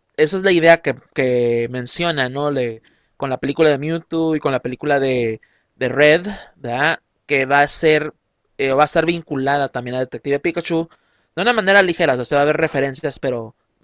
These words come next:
va, sí van a crear su universo, ¿no? Su universo live action.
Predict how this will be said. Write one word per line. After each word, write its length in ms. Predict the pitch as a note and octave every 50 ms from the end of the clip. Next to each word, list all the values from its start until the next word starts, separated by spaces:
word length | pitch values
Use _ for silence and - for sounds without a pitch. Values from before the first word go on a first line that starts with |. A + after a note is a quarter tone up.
| A#2 C3
va, 100 | C#3+ D3
sí 240 | C#3 - - E3 D#3+
van 160 | D#3+ D#3+ D#3+
a 80 | D#3+
crear 220 | - D3 C#3+ C3+ C3
su 240 | - D#3+ D3 D3+ -
universo, 760 | - D#3 D#3 D3+ D3+ D3 C#3 C#3+ C#3+ C3+ C3+ - - B2+ A#2
¿no? 180 | A#2 C3 C3+ C#3
Su 140 | - - C3+
universo 320 | B2 B2+ B2+ B2+ - D3+
live 220 | C#3+ C#3 C3+ C3 B2+
action. 280 | A#2+ _ - - A2+